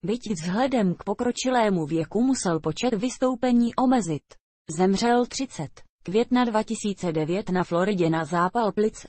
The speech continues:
a následné selhání srdce. Pohřeb měl osmnáct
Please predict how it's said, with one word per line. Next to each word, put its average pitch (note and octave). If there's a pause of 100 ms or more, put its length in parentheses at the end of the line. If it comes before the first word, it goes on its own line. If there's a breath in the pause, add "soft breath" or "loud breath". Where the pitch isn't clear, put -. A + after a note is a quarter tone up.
a E3
následné A3
selhání A3+
srdce. - (340)
Pohřeb F#3+
měl F#3
osmnáct F#3